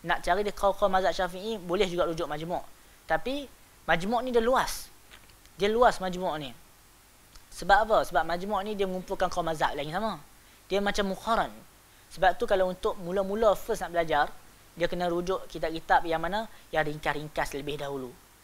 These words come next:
Ha, jadi kita tak boleh terus terjun kepada Majmu' Syarhul Muhazzab. Dia kena pergi kepada matan Abi Suja',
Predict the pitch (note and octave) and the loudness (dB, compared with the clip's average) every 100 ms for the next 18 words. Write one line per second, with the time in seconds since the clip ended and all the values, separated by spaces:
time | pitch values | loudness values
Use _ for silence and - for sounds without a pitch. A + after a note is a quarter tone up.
0 | - - C#3 A#2+ A2+ D#3+ D#3 F#3+ E3 D#3 | -20 -6 -4 -2 -4 -8 0 0 2 0
1 | D#3 G#3 G#3 - - D#3+ E3+ G#3 - E3+ | 0 -2 -2 -6 -12 -4 0 0 0 0
2 | F3+ A3+ A#3+ - - - D#3 E3+ E3+ F3+ | 4 4 2 -12 -20 -6 -2 -2 -2 -4
3 | - D3+ D#3 E3+ D#3 D#3 D3+ C3+ D3+ D#3+ | -4 -4 -4 -6 -6 -2 -2 -2 -4 -2
4 | E3 D3 D#3+ D#3 D3 D3 C#3+ D3 C#3 D3 | -2 -4 -10 -6 -6 -4 -2 -2 -4 -4
5 | E3 D#3+ E3+ | -8 2 2